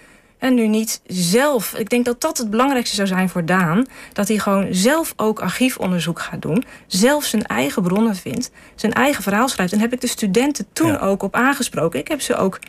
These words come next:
Speaker 1: uitgenodigd. En ja,
Speaker 2: Maar goed, hij
Speaker 1: als ik
Speaker 2: zegt dus, "Ik heb die bronnen gevonden. En die, die staan in mijn scriptie. En die heeft Beatrice de Graaf ook
Speaker 1: Nou ja,
Speaker 2: gebruikt."
Speaker 1: dat is een
Speaker 2: Ik wil nog
Speaker 1: beetje,
Speaker 2: even iets
Speaker 1: dat
Speaker 2: anders
Speaker 1: is een
Speaker 2: vragen, want u
Speaker 1: beetje
Speaker 2: zei,
Speaker 1: als je, als je
Speaker 2: u zei,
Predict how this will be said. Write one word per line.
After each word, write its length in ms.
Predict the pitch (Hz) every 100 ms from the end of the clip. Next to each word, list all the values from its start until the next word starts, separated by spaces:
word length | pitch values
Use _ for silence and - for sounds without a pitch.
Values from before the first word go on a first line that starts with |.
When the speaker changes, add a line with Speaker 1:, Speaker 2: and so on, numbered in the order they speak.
| _ _ - _
Speaker 1:
uitgenodigd. 800 | 240 320 - 220 170 143 277 -
En 200 | 220 202 - - 254 - - -
ja, 140 | 240 - - _
Speaker 2:
Maar 100 | 127
goed, 100 | 135
hij 100 | 120
Speaker 1:
als 80 | 175
ik 60 |
Speaker 2:
zegt 220 | - 117
dus, 180 | - 127
"Ik 160 | 180 -
heb 140 | 170
die 120 | 135
bronnen 360 | 113 131 95 -
gevonden. 540 | 127 - 220 196 98 -
En 180 | 156 135
die, 260 | 131 123
die 200 | 123 113
staan 320 | 95 - 139 101
in 140 | 92
mijn 200 | 85 85
scriptie. 500 | - 190 - - 95
En 180 | - 117
die 180 | 165 113
heeft 180 | 87 -
Beatrice 400 | 92 87 98 -
de 60 | -
Graaf 220 | 90 85 -
ook 320 | 208 208 - - - -
Speaker 1:
Nou 160 | 208 196
ja, 40 | 202
Speaker 2:
gebruikt." 120 | 214
Speaker 1:
dat 100 | 240
is 100 | 247
een 80 | 240
Speaker 2:
Ik 60 |
wil 100 | 240
nog 80 | 208
Speaker 1:
beetje, 140 | 196 240
Speaker 2:
even 100 | -
iets 80 | -
Speaker 1:
dat 40 |
Speaker 2:
anders 140 | - -
Speaker 1:
is 60 |
een 60 | 240
Speaker 2:
vragen, 160 | 247 254
want 0 |
u 40 |
Speaker 1:
beetje 180 | 180 196
Speaker 2:
zei, 100 | 220
Speaker 1:
als 160 | 226
je, 120 | 247 -
als 200 | 233 -
je 100 | 226
Speaker 2:
u 60 |
zei, 140 | 220